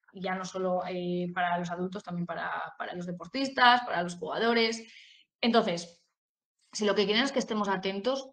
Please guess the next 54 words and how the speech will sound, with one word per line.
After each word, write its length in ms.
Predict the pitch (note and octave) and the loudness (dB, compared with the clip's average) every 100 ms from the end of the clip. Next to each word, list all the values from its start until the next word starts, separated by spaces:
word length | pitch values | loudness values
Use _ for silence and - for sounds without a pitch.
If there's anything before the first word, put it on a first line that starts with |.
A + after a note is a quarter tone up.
| - | -2
realmente 600 | G#3+ F#3+ G3 A3+ A#3 - | 2 2 2 2 0 -2
a 60 | G3 | -4
mí 180 | G3+ G3+ | -2 0
como 160 | G#3 | 0
entrenador 240 | G3+ G3 G#3+ | 2 2 2
me 80 | |
tendría 220 | A3 F#3+ F#3+ | 0 0 -2
que 80 | |
preguntar, 540 | F#3+ F#3+ F3+ F3+ F3 F3+ _ | -2 -2 0 0 0 -4 _
¿me 160 | G3+ G3+ | -4 -2
es 80 | G3 | 2
costoso 520 | A#3+ A3 - F#3+ A3 | 0 0 0 0 0
para 160 | G#3+ F3+ | 0 0
mí 100 | F#3 | 0
como 160 | F#3 F#3 | -2 -2
entrenador 340 | F3+ F#3 F3+ | -2 -2 -4
estar 220 | F3+ F3+ | -4 -4
atento 480 | F3 F3 F#3 F#3 F3+ | -4 -2 -2 -2 0
a 60 | F#3 | 0
esos 200 | F#3+ F#3 | 0 -2
niveles 360 | F#3+ F#3+ F#3 F3 | 0 2 2 2
de 80 | |
intensidad? 580 | F3+ F3 E3+ E3+ F3 F#3+ - - - - | -2 -4 -4 -4 -2 -2 -6 -16 -20 -10
Si 120 | - | 2
la 80 | G3 | 2
respuesta 400 | F#3 F#3 F3+ G#3+ | 2 -2 -2 0
es 80 | G#3+ | 0
que 140 | G#3 | 0
sí, 320 | F#3 A3+ A3+ - _ _ | 0 0 -2 -8 _ _
lo 120 | G#3+ | -4
que 100 | F#3+ | 0
voy 80 | F3+ | 0
a 80 | F3+ | 2
tener 180 | F#3+ F#3+ | 4 4
que 60 | |
ap-, 440 | G3 F#3+ F#3 G3 F#3 | 2 2 0 0 2
aprender 340 | F#3 F#3+ F#3+ | 2 0 0
es 140 | G#3 A3+ | 0 2
a, 180 | G3 - - | 0 -2 -2
a 60 | G3 | -2
exponerme 500 | F3+ G3 F3+ F#3 G#3+ | 0 0 0 2 4
a 40 | |
la 100 | G3+ | 4
posibilidad 640 | G3+ G3 G3+ F#3+ F#3 F#3+ A3 | 2 -2 -2 2 4 2 2
de 120 | G3 | 0
que 80 | F#3 | -2
ese 140 | F3+ | -2
deportista 680 | G3 F#3+ F#3 F3 F#3+ - G#3 - _ _ - | -2 -2 -2 -2 -2 0 -2 -4 _ _ -8
no 180 | G3+ G3 | -2 0
reciba 320 | G#3 G3 G3 | 0 2 2
la 80 | F3+ | 2
atención 440 | F3 F3 F3 F#3+ | 0 -4 -2 -4
que 160 | F3+ E3+ | -4 -2
quiere. 420 | B3+ A3+ - | -2 -2 -6